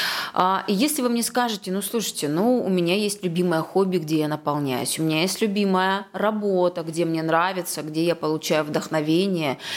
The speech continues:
и это мне помогает дальше двигаться. У меня есть отношения с любимым человеком, но почему-то в последнее время мне всё равно не хватает энергии». И такое тоже может быть.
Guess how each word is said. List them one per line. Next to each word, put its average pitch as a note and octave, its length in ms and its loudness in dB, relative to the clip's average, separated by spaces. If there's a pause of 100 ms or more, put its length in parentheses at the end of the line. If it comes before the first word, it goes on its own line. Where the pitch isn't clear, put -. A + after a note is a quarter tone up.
(140)
и A3+ 100 2
это A3+ 200 2
мне E3+ 120 -2
помогает D#3+ 520 2
дальше D#3 280 -2
двигаться. D3 480 -2
У D3 40 2
меня F3 160 2
есть G#3 120 0
отношения A3+ 800 0 (160)
с - 120 -8
любимым F#3+ 340 4
человеком, F3 640 0 (260)
но G3 120 2
почему-то G#3+ 440 0
в - 60 -10
последнее G3+ 500 2
время G#3+ 320 2
мне F3+ 180 2
всё F3+ 220 -2
равно F3+ 380 2
не G3+ 100 0
хватает D#3+ 600 0
энергии». C3 560 -2
И F3 80 -2
такое G3 680 0
тоже D#3+ 260 -2
может D3 320 -4
быть. C3 320 -2